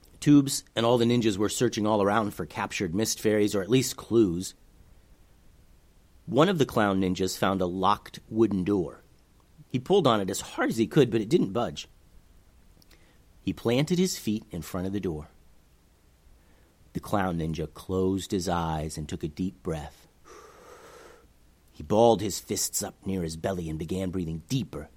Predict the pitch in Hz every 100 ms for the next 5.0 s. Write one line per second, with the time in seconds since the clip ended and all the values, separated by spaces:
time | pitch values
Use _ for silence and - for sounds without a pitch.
0 | - 80 - - - - - - - -
1 | - _ _ _ _ _ - - 175 156
2 | 117 95 - _ 143 143 226 220 170 170
3 | 156 143 131 - - 107 92 90 87 -
4 | - - - 135 - - 117 92 76